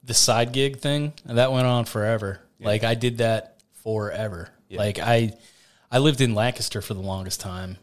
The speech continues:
Speaker 1: and, uh, the job that I had was awesome. I
Speaker 2: Yeah.
Speaker 1: was, you know, an editor, and I would help shoot and stuff like that. It was a small company,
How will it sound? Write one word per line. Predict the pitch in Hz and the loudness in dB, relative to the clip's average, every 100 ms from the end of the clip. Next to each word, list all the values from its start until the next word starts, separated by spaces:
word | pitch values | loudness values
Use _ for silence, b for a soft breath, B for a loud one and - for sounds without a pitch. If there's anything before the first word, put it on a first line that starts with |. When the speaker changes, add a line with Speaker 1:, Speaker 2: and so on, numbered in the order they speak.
| - | -12
Speaker 1:
and, | 104 101 98 95 | -8 -6 -6 -6
uh, | 95 92 90 - _ _ _ _ _ _ _ _ _ _ _ | -6 -6 -10 -14 _ _ _ _ _ _ _ _ _ _ _
the | 131 117 120 | -10 -6 -2
job | 110 123 131 | 4 4 4
that | 127 | 2
I | 117 | 2
had | 110 110 113 | 2 0 0
was | 107 | -2
awesome. | 95 85 - 101 113 - | -4 -4 -6 -8 -12 -14
I | - | -6
Speaker 2:
Yeah. | 113 | -4
Speaker 1:
was, | 117 101 - - | -4 -6 -10 -12
you | 117 | -8
know, | 101 | -6
an | 98 | -4
editor, | 117 127 131 131 131 127 | 0 2 2 2 2 0
and | 120 | -2
I | 117 | -2
would | 113 110 | -2 -2
help | 113 - | -4 -4
shoot | - 131 127 120 | -4 0 0 0
and | 117 | -2
stuff | 127 117 | 0 0
like | 117 120 | -2 0
that. | 120 120 - | 2 0 -4
It | B B B - | B B B -2
was | 123 | 2
a | |
small | 120 - 127 120 | 4 4 4 4
company, | 120 117 127 127 135 | 2 -2 0 0 0